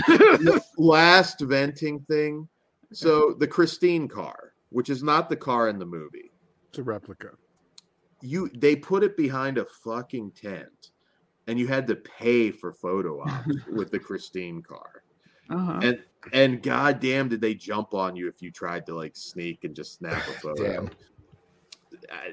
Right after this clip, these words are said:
Speaker 2: that is the dumbest thing ever. I, I can't fathom why anybody would pay to get a picture with a car that wasn't even in the movie.
Speaker 1: I can.
Speaker 3: Yeah,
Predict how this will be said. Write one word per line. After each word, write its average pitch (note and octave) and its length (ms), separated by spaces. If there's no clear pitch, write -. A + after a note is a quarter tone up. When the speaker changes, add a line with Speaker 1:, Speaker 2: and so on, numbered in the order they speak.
Speaker 2:
that D#3 300
is C#3+ 260
the A2 120
dumbest G2+ 600
thing G2 460
ever. D#2 600
I, F#2+ 240
I F#2+ 40
can't A#2 480
fathom F#2 680
why F2 220
anybody E2 520
would C#2+ 220
pay D2+ 260
to C#2+ 100
get C#2 180
a C#2 280
picture F2+ 460
with D#2+ 180
a D#2 60
car E2+ 360
that D2+ 120
wasn't D2+ 320
even D2 240
in C#2+ 100
the C#2 80
movie. C2 380
Speaker 1:
I F3+ 140
can. F3 420
Speaker 3:
Yeah, A#2 420